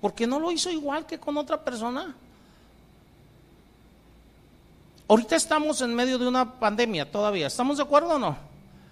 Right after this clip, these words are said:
Nos toca estar haciendo oración diariamente, o sea, no falta qué pastor, de qué iglesia, o un hermano de la iglesia me,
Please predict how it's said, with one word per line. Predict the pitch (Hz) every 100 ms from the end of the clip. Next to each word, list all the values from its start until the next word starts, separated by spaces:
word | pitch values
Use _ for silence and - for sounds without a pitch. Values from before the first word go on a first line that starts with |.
| - - - - - - -
Nos | 202 247 -
toca | 302 -
estar | 311 - 294
haciendo | 311 294 277 285 285 285 269 -
oración | 196 202 196 196 233 247 254
diariamente, | 226 233 233 233 226 226 220
o | 170
sea, | 180
no | 185 202
falta | 220 220 214 233 220 -
qué | 208
pastor, | 196 196 180 - 180 190 190
de | 170
qué | -
iglesia, | 175 170 180 190 - 180
o | -
un | 156 185
hermano | 190 180 170 185 190 180
de | 165
la |
iglesia | 156 156 180 190
me, | 180 156